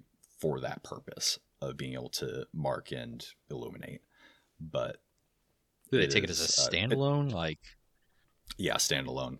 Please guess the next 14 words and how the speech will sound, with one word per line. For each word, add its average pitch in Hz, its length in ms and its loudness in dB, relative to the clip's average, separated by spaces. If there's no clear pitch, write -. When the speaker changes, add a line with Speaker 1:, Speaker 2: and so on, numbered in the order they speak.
Speaker 2:
Okay. 98 200 -2
Speaker 1:
through 71 100 2
instant - 240 -2
assault - 240 0
pack, 64 200 -2
but 85 100 6
it 92 80 8
is 87 220 6
a, 76 280 2
is 95 140 2
a 80 60 0
significant, 69 800 -2
uh, 62 380 -6
weight. 71 420 -2